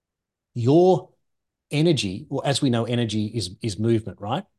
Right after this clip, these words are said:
And he explains it that energy gets to the infinity and it's moving, but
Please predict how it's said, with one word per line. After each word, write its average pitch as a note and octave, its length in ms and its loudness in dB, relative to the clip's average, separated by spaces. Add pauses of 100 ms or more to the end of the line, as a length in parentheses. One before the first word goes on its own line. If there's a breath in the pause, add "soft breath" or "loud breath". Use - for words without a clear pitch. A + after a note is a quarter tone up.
(520)
And - 100 -6
he B2 100 0
explains C3+ 540 0
it A#2 100 0
that A2+ 180 -2
energy E3+ 360 -2
gets B2+ 380 -2
to - 160 -2
the A2+ 160 -2
infinity A2 720 -4
and G#2+ 80 -6
it's - 180 -10
moving, A2+ 560 -2
but - 220 -6